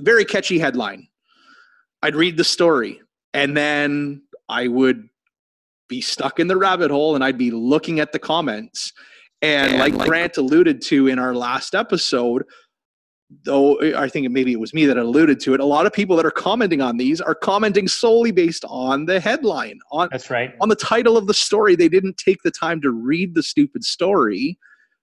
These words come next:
Speaker 1: just to get your facts. And the battle that these people, and I just, again, very negative place that it was bringing me to, that I, I had to start,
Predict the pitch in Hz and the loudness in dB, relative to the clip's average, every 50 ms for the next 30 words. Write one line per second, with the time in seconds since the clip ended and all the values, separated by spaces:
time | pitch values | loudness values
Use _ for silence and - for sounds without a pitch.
0 | _ - - 190 185 - - - - - 170 147 135 117 - _ _ _ _ _ | _ -2 0 0 0 0 -2 -6 -4 -2 0 0 0 -2 -6 _ _ _ _ _
1 | _ _ _ _ _ _ - 247 220 - - - - 170 160 - - - 180 196 | _ _ _ _ _ _ -4 -2 -2 -2 -4 -4 -2 -2 -2 -2 -2 -2 -2 0
2 | 240 262 - - - - - - - 175 170 170 160 151 139 139 165 156 143 - | 0 -2 -6 -8 -12 -12 -10 -6 -4 -4 -2 -2 -4 -6 -6 -6 -6 -6 -6 -8
3 | _ _ - 180 190 202 214 214 233 233 214 196 160 156 147 127 - - 156 151 | _ _ -6 -4 -2 0 2 2 2 2 2 2 2 2 0 0 -2 -8 -10 -10
4 | 147 - - - - 214 220 233 226 202 170 151 139 - - - - _ _ _ | -10 -12 -14 -8 -4 -2 -2 -2 0 0 0 0 0 -2 -6 -12 -20 _ _ _
5 | _ _ _ _ _ - 190 185 185 170 156 147 185 - - - - _ _ _ | _ _ _ _ _ -6 -4 -2 -2 -2 -2 -2 -2 -4 -4 -6 -8 _ _ _
6 | _ _ _ _ _ _ _ _ _ _ _ _ _ - 160 160 175 214 214 165 | _ _ _ _ _ _ _ _ _ _ _ _ _ -8 -4 0 0 0 0 -2
7 | 123 104 104 - _ _ _ _ _ _ _ _ - 117 - 151 147 143 151 151 | -6 -8 -12 -16 _ _ _ _ _ _ _ _ -20 -8 -2 0 0 2 2 0
8 | 139 139 139 135 127 131 127 127 - - 131 127 127 - - 127 120 113 107 104 | 0 0 -2 -2 -2 -2 -4 -6 -8 -8 -6 -6 -6 -6 -6 -8 -8 -8 -8 -10
9 | 117 120 127 135 143 147 151 139 - - 165 170 202 240 233 220 175 147 131 123 | -8 -8 -6 -6 -6 -6 -8 -8 -6 -2 0 0 0 0 -2 -2 0 0 0 0
10 | 117 120 117 107 - - - - - - - - 127 139 147 - 156 139 139 143 | 0 -2 -2 -4 -8 -12 -20 -20 -20 -18 -10 -6 -4 -4 -4 -2 -2 -2 -2 -2
11 | 135 139 139 - - - - 123 123 120 110 | -2 -2 -4 -4 -4 -4 -2 -2 0 -2 -2